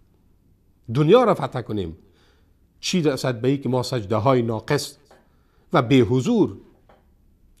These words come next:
صوم و صلات بی حضور، توأم با تظاهر و ریا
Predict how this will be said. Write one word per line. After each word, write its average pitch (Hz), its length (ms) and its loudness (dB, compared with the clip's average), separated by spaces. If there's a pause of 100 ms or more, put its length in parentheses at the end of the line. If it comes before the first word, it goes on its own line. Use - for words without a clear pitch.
صوم 139 320 2
و - 60 0
صلات 123 400 -2
بی 107 160 -4
حضور، 113 460 0 (240)
توأم 135 380 6
با 123 160 4
تظاهر 120 500 0
و 110 80 0
ریا 110 440 2